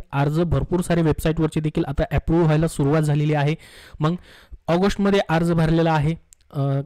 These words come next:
काही जणांचे ऑगस्टमधले अर्ज अजून pending आहेत, तर काही जणांचे अर्ज approve देखील झालेले आहेत ऑगस्टमधले. आता approve झालेला आहे पेंडिंगमधले, त्या सर्वांनी आधार देखील link केलेला आहे.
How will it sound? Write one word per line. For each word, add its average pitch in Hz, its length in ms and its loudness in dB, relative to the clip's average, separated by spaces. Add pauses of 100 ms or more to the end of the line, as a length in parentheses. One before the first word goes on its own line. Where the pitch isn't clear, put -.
काही 156 180 2
जणांचे 165 320 0
ऑगस्टमधले 160 480 0
अर्ज 147 260 2
अजून 156 220 2
pending 151 360 -2
आहेत, 156 120 0 (260)
तर 160 60 0
काही 160 260 -2
जणांचे 175 300 -2
अर्ज 139 300 -4 (180)
approve 190 320 0
देखील 175 240 0
झालेले 123 300 0
आहेत - 160 -10
ऑगस्टमधले. 135 540 -2 (320)
आता 147 160 -2 (100)
approve 185 360 2
झालेला 160 300 2
आहे 160 100 2
पेंडिंगमधले, 160 580 -2
त्या 175 140 0
सर्वांनी 170 520 0
आधार 143 360 0
देखील 156 280 0
link 165 340 0
केलेला 131 380 0
आहे. 110 180 -6